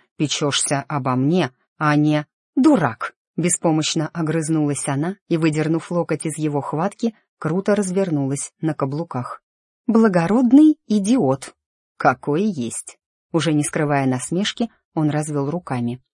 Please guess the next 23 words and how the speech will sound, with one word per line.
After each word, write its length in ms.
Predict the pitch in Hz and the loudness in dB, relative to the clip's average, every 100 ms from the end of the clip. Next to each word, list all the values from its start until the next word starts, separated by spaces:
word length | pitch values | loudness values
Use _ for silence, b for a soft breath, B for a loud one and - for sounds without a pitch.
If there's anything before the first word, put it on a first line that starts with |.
| _ - | _ -8
Чувствуя, 480 | - 170 - 160 | -4 -4 -2 -4
что 200 | 156 - | -2 -4
вот-вот 400 | 151 160 160 160 | -4 -4 -4 -4
разрыдается, 800 | 147 135 147 147 170 156 - 147 143 _ - | -4 -4 -2 -2 -4 -6 -6 -10 -10 _ -8
Шарлотта 560 | - 170 156 156 - | 0 0 0 -4 -4
бросилась 540 | 151 156 147 156 156 - | -6 -6 -4 -4 -4 -6
к 80 | 160 | -4
выходу. 500 | 151 - 139 135 _ _ - | -4 -4 -6 -8 _ _ -16
Стефан 520 | - 202 185 160 160 _ _ | -4 -2 -2 -4 -4 _ _
не 180 | 190 165 | 0 0
стал 300 | - 214 196 | 0 -2 -2
ее 180 | 131 127 | -2 -4
останавливать, 840 | 131 - 135 160 139 131 135 - _ _ _ | -6 -6 -4 -4 -6 -6 -8 -12 _ _ _
и 120 | - 196 | 2 4
несколько 460 | 170 - 165 160 | 4 0 -4 -2
минут 280 | 165 160 147 | 0 0 -4
спустя 520 | - 135 - - 190 _ _ _ | -6 -10 -8 -8 -8 _ _ _
она, 320 | 165 170 220 | 0 2 2
тенью 460 | 254 - 233 214 226 | 0 0 2 4 2
пролетев 540 | - 165 165 180 175 | 0 -2 -2 -4 -6
полутемной 720 | - 170 160 156 180 170 160 156 | -2 -2 -2 -4 -2 0 0 -2
черной 440 | - 156 147 147 | -2 -2 0 0
лестницей, 680 | 147 196 - 196 - 190 | -2 -2 -4 -6 -4 -6